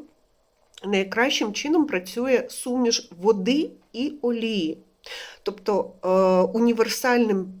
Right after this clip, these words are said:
універсальною базою, яка доз-, дозволяє підвищувати С П Ф продукту і, м, е,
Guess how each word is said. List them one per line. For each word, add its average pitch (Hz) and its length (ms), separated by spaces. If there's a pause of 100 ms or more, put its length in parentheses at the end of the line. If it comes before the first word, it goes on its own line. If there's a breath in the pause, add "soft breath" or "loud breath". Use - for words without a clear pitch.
(400)
універсальною 220 920
базою, 180 440
яка 180 240
доз-, 185 460
дозволяє 190 640 (140)
підвищувати 196 920
С 185 100
П 185 200
Ф 156 180
продукту 170 720
і, 185 380 (540 loud breath)
м, 180 600
е, 170 600